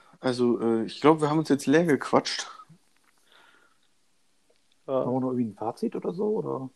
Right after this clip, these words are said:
Speaker 1: Ach ja, Fazit, stimmt, Entschuldigung, super, danke, Dash.
Speaker 3: Ja,
Speaker 1: Ähm,
Speaker 3: gerne.
Speaker 1: kann ja jeder für sich so ein bisschen machen.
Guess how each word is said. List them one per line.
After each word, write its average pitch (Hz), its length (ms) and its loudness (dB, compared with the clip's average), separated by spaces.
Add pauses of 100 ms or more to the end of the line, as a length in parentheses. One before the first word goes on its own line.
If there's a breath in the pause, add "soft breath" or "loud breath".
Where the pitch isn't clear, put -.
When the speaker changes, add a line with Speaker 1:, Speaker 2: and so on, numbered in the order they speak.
(180)
Speaker 1:
Ach 233 140 8
ja, 277 240 2
Fazit, 311 600 -2
stimmt, 285 300 2
Entschuldigung, 233 420 2
super, 190 380 4
danke, 180 300 0
Dash. 120 440 -2 (580 loud breath)
Speaker 3:
Ja, 151 160 8
Speaker 1:
Ähm, 151 180 6
Speaker 3:
gerne. - 80 2
Speaker 1:
kann 202 180 6
ja 196 60 4
jeder 196 300 4
für 160 160 4
sich 226 180 0
so - 80 0
ein 160 80 4
bisschen 135 320 -2
machen. 185 480 2